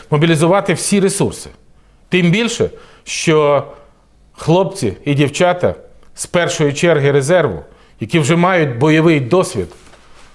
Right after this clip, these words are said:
вже готові хоч зараз пакувати рюкзаки. І ресурси будуть мобілізовані, і людські, і збройні, і фінансові. Запровадити воєнний стан на тридцять днів.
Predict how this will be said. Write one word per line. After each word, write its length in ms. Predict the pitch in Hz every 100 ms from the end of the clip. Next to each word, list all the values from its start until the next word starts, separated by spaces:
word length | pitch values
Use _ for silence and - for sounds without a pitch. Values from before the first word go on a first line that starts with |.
| - -
вже 440 | 120 156 143 120 - - _
готові 580 | 117 143 151 185 175 156 - -
хоч 240 | - 160 120
зараз 500 | 131 135 95 - - _
пакувати 460 | 127 117 117 113 113
рюкзаки. 500 | 113 120 127 - 73 _ _ _ _ _ - _ _ _ _ _ _ _
І 100 | 208
ресурси 440 | 208 - 160 120 120
будуть 280 | 110 104
мобілізовані, 600 | 117 104 107 104 104 104
і 200 | 117 175
людські, 420 | 185 175 - 165 147 - _ _ _
і 120 | 160
збройні, 520 | 147 127 143 131 120 110 - _
і 80 | -
фінансові. 520 | 117 113 87 78 - - _ _ -
Запровадити 760 | 120 117 123 147 135 - 87 - _ _ _ -
воєнний 340 | 127 127 123
стан 260 | - 131 120
на 80 | 110
тридцять 480 | - 110 - 69
днів. 260 | - - -